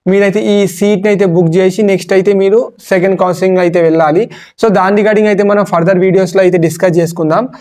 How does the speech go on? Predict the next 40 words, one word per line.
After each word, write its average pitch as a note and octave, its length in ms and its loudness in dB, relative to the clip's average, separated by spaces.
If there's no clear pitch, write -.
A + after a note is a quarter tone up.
First G3+ 180 -2
అయితే A#3 160 0
మనం A3+ 260 0
ఇవే, G3+ 260 0
like, G3+ 280 -2
eight G3 300 0
steps G3 360 -4
అయితే G3+ 200 0
ఉంటాయి F3+ 380 0
మొత్తం. E3+ 300 -2
Like, D#3 220 0
already D#3 440 2
నేను F#3 160 0
step E3+ 260 -4
by F3 180 0
step E3 140 -4
procedure F#3+ 360 0
అయితే F#3 180 0
మొత్తం F3 360 0
discuss E3 360 -2
చేసిన. D#3+ 340 -2
And F#3 120 0
దీని G3 160 2
regarding G3 280 2
అయితే G3 160 0
route G3 260 0
map F#3+ 360 -2
ఒక E3+ 160 0
image G3+ 360 2
అయితే G3 200 0
ఇచ్చేస్తాను. F#3+ 520 -2
So, G3+ 260 0
మీరైతే F#3+ 340 2
దాని F3+ 180 0
screen F#3+ 300 -2
shot G3 180 0
తీసుకోండి. F3+ 380 0
So F#3+ 160 0
that, F#3+ 240 0
uh, F#3 80 -2